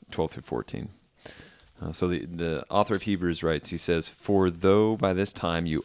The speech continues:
ought to be teachers, you need someone to teach you again the basic principles of, of the oracles of God. You need milk, not solid food.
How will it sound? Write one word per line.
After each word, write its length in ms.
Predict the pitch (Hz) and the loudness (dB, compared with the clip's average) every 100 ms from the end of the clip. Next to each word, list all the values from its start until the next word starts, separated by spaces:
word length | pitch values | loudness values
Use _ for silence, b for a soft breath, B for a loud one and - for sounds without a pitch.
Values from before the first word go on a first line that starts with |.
| - | 0
ought 240 | 82 - - | -2 -2 -6
to 80 | 90 | -4
be 140 | 85 | -4
teachers, 680 | - 69 - 69 73 73 - | -4 -8 -8 -6 -6 -6 -6
you 100 | 78 | -4
need 240 | 80 80 | -4 -4
someone 300 | - 80 80 | -2 -4 -4
to 80 | 76 | -6
teach 360 | - 82 80 - | -6 -6 -6 -2
you 120 | 82 | -2
again 300 | 78 73 71 | -2 -4 -6
the 60 | 73 | -4
basic 440 | 76 82 78 - | -2 -2 -4 -6
principles 640 | - 82 - 90 90 80 | -6 -6 -8 -6 -6 -6
of, 160 | - - B B B B B B | -6 -8 B B B B B B
of 140 | - | -6
the 60 | - | -4
oracles 520 | - 87 90 - 85 | 0 2 2 0 -6
of 120 | 76 | -6
God. 320 | - - - - | -6 -6 -6 -6
You 100 | 82 | -2
need 180 | 85 | -2
milk, 520 | 85 90 92 - - - - | 0 2 2 -2 -14 -16 -10
not 220 | 85 - | -8 -6
solid 380 | - 80 82 82 | -2 0 0 -4
food. 400 | - 69 73 | -6 -6 -6